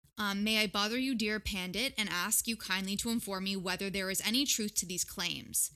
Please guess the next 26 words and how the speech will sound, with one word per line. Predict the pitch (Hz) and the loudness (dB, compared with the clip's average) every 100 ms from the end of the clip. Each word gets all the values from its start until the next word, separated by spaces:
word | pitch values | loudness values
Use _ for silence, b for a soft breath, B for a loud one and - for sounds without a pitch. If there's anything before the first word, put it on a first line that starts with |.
| B B B | B B B
Did | 220 214 196 | 2 2 0
Lungodi | 202 220 233 262 254 | 0 0 2 2 2
Devi | 196 180 190 | 2 2 -2
exist? | 180 170 262 392 - - b b - | 0 2 2 4 4 2 b b 0
Please | 254 233 | 4 4
let | 254 | 4
me | 262 254 | 4 4
know | 202 190 196 214 b - | 4 0 -2 -6 b -4
if | 233 | 0
there | 247 | 2
was | 220 214 | 2 2
really | 202 202 202 | 0 0 2
such | 196 196 - | 2 0 -4
a | |
person. | - 175 - 139 175 | -6 0 2 2 -4
May | 175 | -4
God | 170 165 165 | -2 -4 0
bless | 240 254 - | 2 4 4
you, | 247 | 2
with | 226 196 | 0 -4
the | |
greatest | 190 175 170 - | -2 -2 0 0
respect," | - - 143 - - | 0 0 -8 -10 -6
and | 170 170 | -6 -6
his | 175 170 | -2 0
signature. | 190 - - 87 | 0 -6 -12 -12